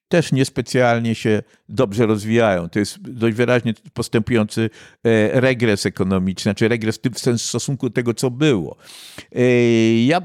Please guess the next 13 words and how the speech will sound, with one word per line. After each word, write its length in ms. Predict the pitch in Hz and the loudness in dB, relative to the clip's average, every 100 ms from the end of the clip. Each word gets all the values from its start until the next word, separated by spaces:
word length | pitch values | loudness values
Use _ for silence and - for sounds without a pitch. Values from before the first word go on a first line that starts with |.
| 190 | -4
ja, 120 | 196 | -6
ponieważ 480 | 190 - 202 214 170 | -6 -6 -2 0 0
żyję 280 | 175 226 202 | 0 0 0
tak 180 | 185 175 | 0 0
długo, 260 | 190 180 | -2 -2
to 100 | 185 | 0
mnie 120 | 175 | -2
te-, 180 | 165 - | -2 -2
en-, 300 | 156 - 160 - | -2 0 -2 0
en-, 160 | 143 - | -2 0
entuzjazm 640 | 160 - 202 233 170 143 | -2 0 0 2 0 0
dla 140 | 156 151 | -2 -4
Chin, 380 | - 180 160 | -2 -4 -4